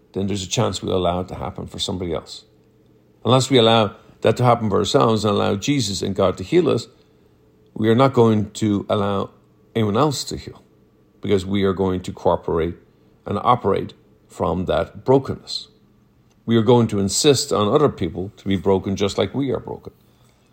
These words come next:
So today our work is to simply acknowledge in humility our own simple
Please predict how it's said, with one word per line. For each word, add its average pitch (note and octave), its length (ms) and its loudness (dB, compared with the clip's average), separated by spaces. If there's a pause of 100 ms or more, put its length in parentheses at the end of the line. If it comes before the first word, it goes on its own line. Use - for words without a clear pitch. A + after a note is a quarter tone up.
(600)
So - 180 2
today E3 360 4
our B2 140 2
work A2+ 420 2 (840)
is G2+ 180 -8
to F#2+ 60 -6
simply A#2 380 0
acknowledge G2 680 -2 (280)
in G#2+ 140 -4
humility F#2 600 -2 (640)
our G2+ 200 0
own G2+ 340 -2
simple G#2+ 580 -4